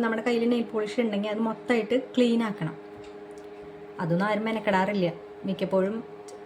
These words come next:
ഇപ്പോൾ ഉള്ള പിള്ളേരൊക്കെ കറക്റ്റായിട്ട് ശ്രദ്ധിച്ച് ചെയ്യുന്നവരാണ് കേട്ടോ. മുൻപുള്ള എൻ്റെ ഏജിലൊക്കെ ഉള്ള ആൾക്കാരാണെന്നുണ്ടെങ്കിൽ ഇപ്പോൾ എങ്ങോട്ടേലും പോവാൻ നിൽക്കുകയാണ്, പെട്ടെന്ന് നോക്കുമ്പോഴായിരിക്കും ഈ കോലത്തിലൊക്കെ പകുതി പോയി, നഖത്തിൻ്റെ സകലമാന ഭംഗി എടുത്ത് കാണിക്കുന്ന രീതിയിലായിരിക്കും ചിലപ്പോൾ നഖം ഇരിക്കുന്നത്. അപ്പോൾ നമ്മൾ ബാഗ് എന്ത് ചെയ്യും? ബാഗ് എടുക്കും,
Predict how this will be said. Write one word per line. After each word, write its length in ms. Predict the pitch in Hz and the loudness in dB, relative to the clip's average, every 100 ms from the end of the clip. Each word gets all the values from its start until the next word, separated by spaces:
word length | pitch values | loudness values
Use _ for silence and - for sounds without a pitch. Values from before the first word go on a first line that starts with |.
| 233 | -8
ഇപ്പോൾ 320 | - - 311 | -8 6 8
ഉള്ള 100 | 320 | 8
പിള്ളേരൊക്കെ 380 | 320 311 302 302 302 | 8 8 8 6 4
കറക്റ്റായിട്ട് 380 | 294 285 277 269 | 4 4 4 6
ശ്രദ്ധിച്ച് 280 | 277 247 233 | 6 4 4
ചെയ്യുന്നവരാണ് 460 | 262 247 240 220 196 | 6 6 4 0 0
കേട്ടോ. 160 | 175 160 - - | 0 -2 -4 -4
മുൻപുള്ള 360 | 208 202 220 240 233 - 220 | 0 2 2 0 -2 -4 -4
എൻ്റെ 180 | 220 233 | 2 2
ഏജിലൊക്കെ 340 | 240 240 240 247 | 4 4 4 4
ഉള്ള 80 | 240 | 4
ആൾക്കാരാണെന്നുണ്ടെങ്കിൽ 800 | 233 226 226 226 226 220 214 214 226 - - - | 4 2 0 2 0 0 -2 -4 -6 -10 -16 -10
ഇപ്പോൾ 120 | - 247 | 4 6
എങ്ങോട്ടേലും 300 | 233 233 226 | 6 4 6
പോവാൻ 260 | 254 226 240 | 6 6 4
നിൽക്കുകയാണ്, 380 | 240 233 226 220 220 | 2 0 0 -2 0
പെട്ടെന്ന് 260 | 208 220 | 0 0
നോക്കുമ്പോഴായിരിക്കും 560 | 226 220 214 214 208 208 | -2 0 2 2 0 -2
ഈ 20 | 208 | 0
കോലത്തിലൊക്കെ 440 | 214 202 196 190 175 208 | 2 2 -2 -2 -2 -2
പകുതി 240 | 208 208 202 | 0 0 2
പോയി, 240 | 196 196 190 - - - - - | 2 0 -4 -12 -16 -16 -14 -8
നഖത്തിൻ്റെ 400 | 202 196 202 190 202 - - | -6 -4 -2 -2 -2 -6 -10
സകലമാന 460 | 214 202 202 196 208 202 - - 208 | -6 -2 -2 -2 -2 -6 -10 -10 -4
ഭംഗി 200 | 208 208 | -2 0
എടുത്ത് 160 | 202 202 | -2 0
കാണിക്കുന്ന 280 | 202 196 196 | 0 2 0
രീതിയിലായിരിക്കും 400 | 196 190 190 190 185 | 2 2 2 2 -2
ചിലപ്പോൾ 200 | 180 196 | 0 0
നഖം 140 | 175 | 0
ഇരിക്കുന്നത്. 280 | 175 175 170 165 | -2 -2 -2 0
അപ്പോൾ 120 | 190 | -2
നമ്മൾ 140 | 202 208 | -2 0
ബാഗ് 220 | 214 202 | 0 0
എന്ത് 100 | 214 | -4
ചെയ്യും? 140 | 214 196 | -4 -4
ബാഗ് 160 | 185 185 | -4 -4
എടുക്കും, 220 | 233 226 | -6 -8